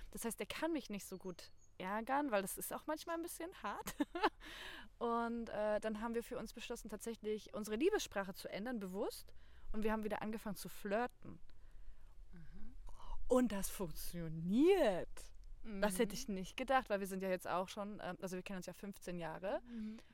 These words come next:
Speaker 1: Und wir haben nicht oft, aber wir haben so einmal am Tag einen Flirtmoment und das ist richtig schön.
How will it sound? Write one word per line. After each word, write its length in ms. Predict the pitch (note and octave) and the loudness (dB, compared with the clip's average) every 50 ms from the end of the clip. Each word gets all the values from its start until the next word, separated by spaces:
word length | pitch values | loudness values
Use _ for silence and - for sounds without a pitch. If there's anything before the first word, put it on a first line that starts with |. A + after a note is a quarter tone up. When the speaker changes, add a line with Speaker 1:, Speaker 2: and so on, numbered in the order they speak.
| - - - | -20 -10 -4
Speaker 1:
Und 340 | - G#3 G#3+ G#3+ G#3 - - | -2 0 0 0 -2 -2 -2
wir 140 | A3+ G#3+ | 0 4
haben 140 | A3+ C4+ E4 G4+ | 4 4 4 4
nicht 200 | G#4+ - - - | 2 0 2 2
oft, 340 | G3+ A3 C4 - - - | 2 2 0 -2 -6 -2
aber 340 | - G#3+ G#3 A3 G#3 G#3 G3+ - | 0 0 2 2 2 2 2 0
wir 140 | G#3 G3+ F#3 | -2 0 0
haben 120 | F#3 F#3 | 0 0
so 100 | F#3+ A3 - | -2 -2 -2
einmal 380 | - D#3 E3 F3+ G3+ B3 - | -2 -2 0 0 -2 -2 0
am 140 | - F#3+ F#3+ | 0 -2 -2
Tag 360 | - - E3 D3 - - - - | -2 -6 -8 -10 -10 -8 -6 -6
einen 100 | G3 A3 | -6 -6
Flirtmoment 680 | - - C#4 D4 D4+ D#4 - A3 F#3+ E3+ E3+ F3 - | -2 2 4 4 4 4 2 -2 -4 -2 -4 -4 -6
und 100 | F#3 F#3 E3+ | -8 -10 -8
das 120 | E3 - | -8 -10
ist 260 | F3 - - - - | -8 -8 -8 -8 -10
richtig 340 | - E3 - - - - - | -10 -12 -14 -12 -12 -10 -8
schön. 320 | - - - - - - | -6 -6 -6 -6 -6 -8